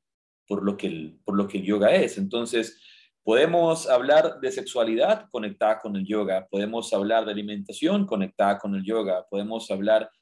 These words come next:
de relaciones interpersonales conectadas con el yoga, podemos hablar de extraterrestres conectados <laughs> con el yoga, podemos hablar de política conectados con el yoga, podemos hablar de cualquier tema y el, y el, y el yoga siempre nos va a dar pautas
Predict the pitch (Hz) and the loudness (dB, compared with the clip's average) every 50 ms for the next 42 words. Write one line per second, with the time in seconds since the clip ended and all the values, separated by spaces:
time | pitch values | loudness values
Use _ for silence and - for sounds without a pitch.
0 | _ _ - 98 123 117 117 - 113 113 - 147 165 180 170 160 147 139 120 98 | _ _ -2 0 0 0 2 0 0 -2 0 -2 -4 -2 -2 -4 -6 -8 -8 -8
1 | 117 104 - 120 101 98 107 104 123 151 175 170 156 - - - 104 98 95 - | -8 -8 -6 -10 -10 -8 -6 -2 -2 0 0 0 -2 -4 -4 -6 -4 -4 -4 -2
2 | - 101 98 98 98 - 101 95 92 90 92 98 104 101 90 85 90 _ _ _ | 0 0 0 0 -2 -6 -6 -8 -6 -4 -2 0 0 0 -2 -4 -8 _ _ _
3 | _ - - _ _ _ _ - 107 113 117 120 131 131 131 131 - 110 104 107 | _ -20 -20 _ _ _ _ 2 4 4 6 4 4 2 2 4 4 2 2 6
4 | 120 123 127 127 123 120 120 _ _ _ _ _ - 101 104 113 117 113 127 143 | 4 6 6 6 4 2 -2 _ _ _ _ _ -6 -2 0 0 0 0 -2 -4
5 | 139 139 - - 123 123 - 131 120 110 117 165 214 208 208 - 170 180 170 - | -4 -4 -4 -2 -2 -2 0 0 -2 0 2 2 2 2 0 -4 -6 -6 -6 -8
6 | - - 110 107 104 101 - - 110 117 117 - - - - 131 135 117 - 131 | -8 -8 -8 -8 -8 -10 -2 0 0 0 0 -2 -8 -12 -10 -8 -10 -8 -6 0
7 | 117 127 127 120 117 104 98 95 - - 113 123 139 147 147 143 135 - 107 107 | 2 4 4 6 6 4 4 4 2 2 4 4 4 4 2 0 0 2 0 0
8 | 110 120 127 123 117 120 123 120 123 123 139 185 196 208 214 208 - 214 202 202 | 2 2 0 0 0 -2 -6 -4 -4 -4 -4 -4 -4 -4 -6 -2 0 -2 -2 -2
9 | - - - _ _ - - 123 120 113 98 110 117 113 113 113 113 107 101 101 | -8 -20 -20 _ _ -8 -6 -4 -4 -6 -4 0 4 4 4 4 2 -4 -6 -4
10 | 98 98 104 107 101 95 95 98 120 135 151 151 151 151 151 156 151 - - - | -2 -2 -2 -2 -2 -2 -4 -4 -4 -4 -4 -4 -4 -4 -2 -2 -4 -4 -2 -2
11 | 139 - - _ - 170 196 196 - - 175 214 202 196 92 90 92 95 95 95 | -2 -2 -4 _ -6 -6 -6 -6 -8 -6 -6 -4 -4 -6 -10 -10 -10 -12 -12 -12
12 | - 107 104 104 98 92 - - 107 104 98 95 98 107 160 196 185 143 - - | -10 -6 -6 -6 -6 -6 -10 -8 -4 -2 -2 0 2 2 2 2 0 0 -2 -4
13 | 160 160 170 139 131 - 139 139 143 135 - - - 131 151 185 202 202 - - | -6 -6 -6 -6 -4 -2 -2 0 0 0 -2 -4 -6 -6 -4 -4 -6 -6 -6 -8
14 | - - _ | -8 -8 _